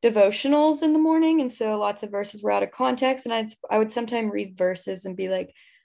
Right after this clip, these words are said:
"Okay, that was good." And I enjoyed it whenever I was reading it, but it didn't really exper-, or, um, like, affect me in the day, um, and what I was doing. And I also, I wanted to read, like,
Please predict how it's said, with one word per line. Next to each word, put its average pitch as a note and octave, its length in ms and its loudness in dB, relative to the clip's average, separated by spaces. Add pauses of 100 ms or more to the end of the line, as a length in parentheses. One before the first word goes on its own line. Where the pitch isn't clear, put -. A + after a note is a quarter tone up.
(160)
"Okay, E4 300 6
that C#4+ 180 6
was C#4 180 2
good." A#3+ 480 2
And A3 140 -4
I G#3+ 80 -2
enjoyed G#3+ 320 -4
it G#3 40 -2
whenever G#3 240 -4
I G3+ 80 2
was G3+ 140 -6
reading G3 260 -6
it, A#3+ 140 -2
but G#3+ 100 -2
it G3+ 80 -4
didn't G#3 200 -4
really G3+ 220 -2
exper-, G3 540 -8 (160)
or, F#3 340 2
um, F3+ 280 -8 (340)
like, A3 120 2
affect G#3 380 -2
me A#3 140 -6
in G#3+ 120 -4
the G3 60 -8
day, F#3 480 2 (540)
um, A#3 320 -2
and A#3+ 160 -4
what B3+ 140 2
I B3 100 2
was A3+ 180 -2
doing. D4+ 480 2 (280)
And A3 480 0
I G3+ 100 2
also, G#3+ 720 -2 (100)
I G3 80 0
wanted G3+ 360 -4
to B3+ 140 -2
read, B3+ 380 -2 (800)
like, F#3+ 360 0